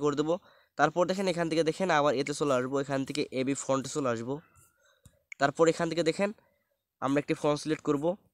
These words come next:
তো আমরা এরকম একটি ফন্ট সিলেক্ট করব। তারপর এখান থেকে দেখেন আবার চলে আসবো দেখেন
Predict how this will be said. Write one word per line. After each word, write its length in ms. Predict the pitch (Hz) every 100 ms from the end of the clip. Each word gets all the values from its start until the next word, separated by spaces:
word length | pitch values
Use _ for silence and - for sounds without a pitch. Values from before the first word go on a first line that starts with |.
| _ - - _ _ _ -
তো 40 | 131
আমরা 100 | 131
এরকম 180 | 139 156 156
একটি 120 | 165
ফন্ট 140 | 156 147
সিলেক্ট 180 | 151 -
করব। 160 | 147 143 180 - _ _ _ _ 151
তারপর 220 | 151 170 165
এখান 140 | 165
থেকে 120 | 165 175
দেখেন 180 | 165 196 156
আবার 140 | 147 147
চলে 120 | 151 135
আসবো 160 | 127 131
দেখেন 200 | 139 190